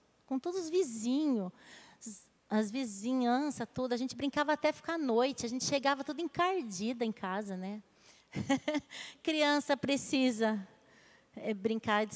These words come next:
É, tem uma musiquinha que a gente fez, fez um jingle quando a gente tinha estúdio lá em Santa Bárbara, né?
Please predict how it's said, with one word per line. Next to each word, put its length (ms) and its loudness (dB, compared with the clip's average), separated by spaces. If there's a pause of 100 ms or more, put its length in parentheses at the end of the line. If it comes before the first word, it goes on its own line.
(100)
É, 120 -6
tem 200 0
uma 140 2
musiquinha 500 0
que 80 0
a 40 4
gente 200 0
fez, 240 -6
fez 220 2
um 100 2
jingle 380 0
quando 240 2
a 80 4
gente 320 0
tinha 520 -4 (200)
estúdio 500 -2
lá 120 2
em 40 -2
Santa 280 -2
Bárbara, 460 2
né? 200 0